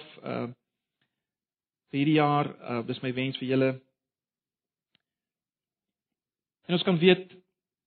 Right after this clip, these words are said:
dis vas en waar wat ons hier hoor, is vas en waar juis omdat Jesus gekom het, omdat hy gelei het, omdat hy gesterf het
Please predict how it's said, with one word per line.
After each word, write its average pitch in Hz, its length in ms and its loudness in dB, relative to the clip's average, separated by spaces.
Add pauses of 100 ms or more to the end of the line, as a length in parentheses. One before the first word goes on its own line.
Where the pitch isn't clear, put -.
(440)
dis 165 340 -2
vas 185 200 4
en 180 140 4
waar 180 400 8
wat 143 120 0
ons 147 120 -6
hier 151 300 0 (1500)
hoor, 139 500 4 (680)
is - 80 -14
vas 160 180 0
en 151 120 -6
waar 139 200 2
juis 147 280 -2
omdat 139 220 -6
Jesus 151 360 -2
gekom 214 440 0
het, 196 180 -2 (560)
omdat 123 240 -8
hy 113 160 -4
gelei 151 300 8
het, 175 100 2
omdat 151 160 -6
hy 151 120 -6
gesterf 143 440 0
het - 100 -8